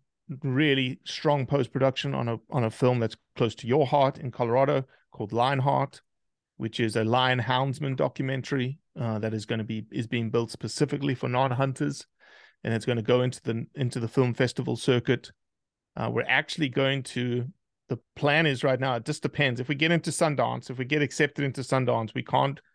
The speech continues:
debut the full film, so we'll do a teaser. But we're planning to debut something August the eleventh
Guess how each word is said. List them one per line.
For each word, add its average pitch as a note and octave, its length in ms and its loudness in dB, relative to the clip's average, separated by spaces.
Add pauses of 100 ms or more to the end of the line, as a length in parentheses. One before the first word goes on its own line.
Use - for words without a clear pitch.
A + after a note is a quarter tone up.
(120)
debut B2+ 460 0
the B2+ 100 -4
full D3+ 300 2
film, F3+ 400 2 (560)
so B2+ 100 0
we'll C3 140 0
do C3+ 160 2
a A2+ 40 0
teaser. B2+ 580 0 (920)
But B2 80 4
we're B2 140 2
planning D#3+ 320 6
to C3+ 180 -4 (320)
debut C3+ 340 2
something B2+ 680 0 (600)
August D3+ 540 2
the E3+ 220 -4
eleventh B2+ 500 2